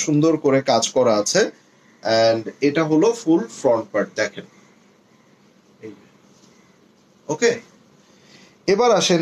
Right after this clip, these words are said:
এই ড্রেসটার মধ্যে আমরা বেশ কিছু প্যানেল অ্যাড করে দিব, যে প্যানেলগুলো আসলে এই দেখেন, এই প্যানেলগুলা মানে পুরোপুরি ড্রেসের সৌন্দর্যকে এখান থেকে এত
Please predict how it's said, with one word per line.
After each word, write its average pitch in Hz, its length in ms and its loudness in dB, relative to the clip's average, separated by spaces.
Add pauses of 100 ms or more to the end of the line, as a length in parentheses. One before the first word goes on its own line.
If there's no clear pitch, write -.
(120)
এই 185 180 2 (120)
ড্রেসটার 175 520 2
মধ্যে 190 260 2
আমরা 160 460 2
বেশ 170 320 0 (120)
কিছু 196 160 -2 (120)
প্যানেল 165 320 2 (200)
অ্যাড 139 280 2 (140)
করে 160 220 2
দিব, 123 120 0 (180)
যে 147 80 0 (100)
প্যানেলগুলো 156 500 2
আসলে 156 380 2 (420)
এই 120 220 2
দেখেন, 92 320 -4 (1160)
এই 151 80 2
প্যানেলগুলা 202 600 2 (540)
মানে 135 160 4 (260)
পুরোপুরি 214 540 2
ড্রেসের 170 480 2
সৌন্দর্যকে 180 800 0 (180)
এখান 180 360 0
থেকে 202 220 0 (460)
এত 196 100 -4